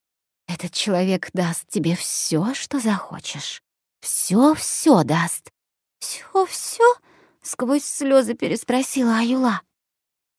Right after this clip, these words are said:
Я шлёпнула её, чтобы привести в чувство. Теперь я поняла. Добрая половина страха Аюлы вытекала из моего.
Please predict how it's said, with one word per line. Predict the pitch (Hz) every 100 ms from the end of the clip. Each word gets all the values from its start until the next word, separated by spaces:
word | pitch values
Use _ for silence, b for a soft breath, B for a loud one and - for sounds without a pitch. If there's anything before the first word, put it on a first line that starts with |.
| _ _ _
Я | 170 170
шлёпнула | 180 - 254 254 208 196 170
её, | 170 165 156 147 B B B
чтобы | - 190 180
привести | 208 208 226 240
в | 190
чувство. | - 226 - 170 165 _ _ _ _ _ _ _ _
Теперь | - - 175 151
я | 170
поняла. | 175 180 170 139 - B B B B B
Добрая | 214 208 196 190
половина | 196 190 196 185
страха | - 208 196 190
Аюлы | 180 190 202 226
вытекала | 185 190 220 214
из | 196 196
моего. | 208 226 233 226 160